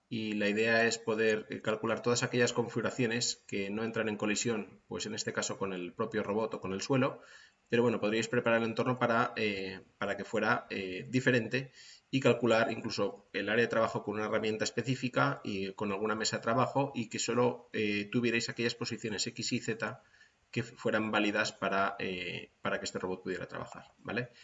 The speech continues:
Lo vamos a hacer, eh, de forma que, eh, quiero generar un barrido con las articulaciones dos y tres exclusivamente, ¿vale? Y la cuatro y la cinco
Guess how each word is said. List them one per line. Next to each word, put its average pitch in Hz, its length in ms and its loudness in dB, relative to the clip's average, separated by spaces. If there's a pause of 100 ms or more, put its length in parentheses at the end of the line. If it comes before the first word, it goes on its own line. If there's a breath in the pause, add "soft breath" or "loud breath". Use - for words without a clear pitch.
(340 loud breath)
Lo 127 100 8
vamos 170 160 6
a 170 40 4
hacer, 156 360 8
eh, 120 320 6
de 120 80 4
forma 139 360 4
que, 127 380 4
eh, 113 440 2
quiero 131 200 4
generar 127 340 4
un 120 120 0
barrido 110 540 2
con 117 120 0
las - 140 0
articulaciones 110 540 -4
dos 117 160 -2
y - 60 -4
tres 185 260 -2
exclusivamente, 113 720 -2 (720)
¿vale? 127 240 0 (420 loud breath)
Y 156 140 6
la 143 100 8
cuatro 143 220 6
y - 20 8
la 113 60 6
cinco - 420 -8